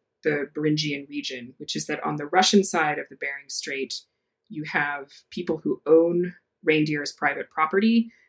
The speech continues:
and some people own more reindeer than others. So you get this, what looks from the outside like a class system,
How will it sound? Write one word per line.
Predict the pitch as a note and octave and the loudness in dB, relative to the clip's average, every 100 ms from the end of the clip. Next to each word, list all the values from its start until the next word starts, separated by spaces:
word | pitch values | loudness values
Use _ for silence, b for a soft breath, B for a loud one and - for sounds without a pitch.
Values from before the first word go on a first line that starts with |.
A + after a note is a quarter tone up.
| _ | _
and | D#3 | -8
some | D#3 F#3 G3+ | 2 6 6
people | G3+ G3 F3 F3 | 4 2 0 4
own | E3+ E3+ D#3+ | 4 4 2
more | E3 D#3+ | 4 6
reindeer | D3+ D3 C#3+ C3 | 4 -2 -4 -6
than | B2+ | -6
others. | C3+ B2+ - - - | -8 -8 -8 -10 -8
So | - | -8
you | C#3+ | -6
get | C#3 D3+ | -4 -4
this, | C#3+ C#3 - - - _ _ | -4 -4 -2 -2 -4 _ _
what | - - | -4 -2
looks | D#3 - | -2 -4
from | C#3+ | -6
the | C#3+ | -2
outside | D3 C#3+ C#3+ C3+ | -2 -2 -4 -4
like | B2+ | -6
a | C3 | -8
class | - D3+ C3+ - - | -6 0 0 0 -4
system, | - F#3 - E3+ D#3+ D#3 | -2 -2 0 0 0 -4